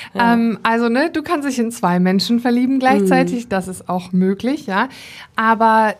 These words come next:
Speaker 2: ich find's schon, also sie sollte, weil ich hasse solche, wenn man so in der Luft hängt.
Speaker 1: Ja.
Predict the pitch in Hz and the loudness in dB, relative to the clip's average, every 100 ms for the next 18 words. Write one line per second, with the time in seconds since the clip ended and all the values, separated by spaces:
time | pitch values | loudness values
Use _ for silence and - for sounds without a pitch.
0 | _ _ - 233 - 262 262 269 - - | _ _ -8 -8 -6 -4 -4 -6 -10 -14
1 | - 254 269 262 233 240 214 220 233 247 | -8 -6 -4 -4 -4 -4 -2 -2 0 -2
2 | 240 208 220 214 - - - - 262 285 | 0 0 0 -2 -14 -16 -14 -4 -4 -2
3 | 277 247 233 226 233 220 - 202 220 233 | -4 -2 -2 0 0 0 -8 -6 0 0
4 | 233 220 220 233 262 - 180 175 180 185 | 0 0 2 2 0 -4 -8 -8 -8 -4
5 | 185 170 | -2 -2